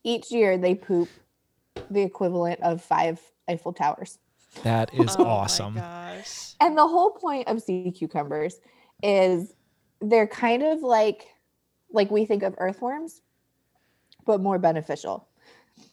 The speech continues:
Speaker 2: So they're the
Speaker 1: Um,
Speaker 2: earthworms of the ocean.
Speaker 1: Yeah. So they go around and they basically are just, like, sifting through sediment, and they're eating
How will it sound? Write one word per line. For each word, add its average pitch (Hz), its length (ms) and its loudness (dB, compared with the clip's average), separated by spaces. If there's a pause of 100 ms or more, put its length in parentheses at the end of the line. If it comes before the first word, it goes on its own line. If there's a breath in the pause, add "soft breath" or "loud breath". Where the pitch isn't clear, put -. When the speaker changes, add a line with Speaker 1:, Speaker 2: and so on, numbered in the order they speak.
(160)
Speaker 2:
So - 120 2
they're 127 200 8
the 127 80 8
Speaker 1:
Um, 120 60 2
Speaker 2:
earthworms 131 500 4
of 117 120 2
the 107 120 -2
ocean. 107 460 -4 (540)
Speaker 1:
Yeah. 202 460 6 (120)
So 226 80 4
they 220 180 6
go 254 160 6
around 208 360 6
and 190 260 -2
they 185 500 2
basically 226 520 4
are 202 100 2
just, 196 220 -4
like, 180 160 -2
sifting 208 500 -4
through 190 320 0
sediment, 196 540 -2 (400 loud breath)
and 208 120 2
they're 220 160 2
eating 233 460 0